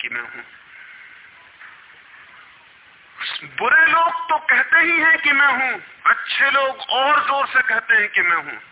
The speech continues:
और मुझे स्वर्ग जाना है और मोक्ष जाना है और मुझे ये करना है और मुझे वो करना है, लेकिन मैं, वो मैं खड़ा हुआ है वहां भीतर।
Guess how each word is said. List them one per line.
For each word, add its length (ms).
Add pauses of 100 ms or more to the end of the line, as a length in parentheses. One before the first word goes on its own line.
(160)
और 280
मुझे 220
स्वर्ग 460
जाना 320
है 240
और 320
मोक्ष 440
जाना 280
है 260 (320)
और 240
मुझे 220
ये 200
करना 340
है 140
और 220
मुझे 260
वो 160
करना 340
है, 100 (360)
लेकिन 340
मैं, 520 (1500)
वो 180
मैं 280
खड़ा 220
हुआ 320
है 80
वहां 200
भीतर। 360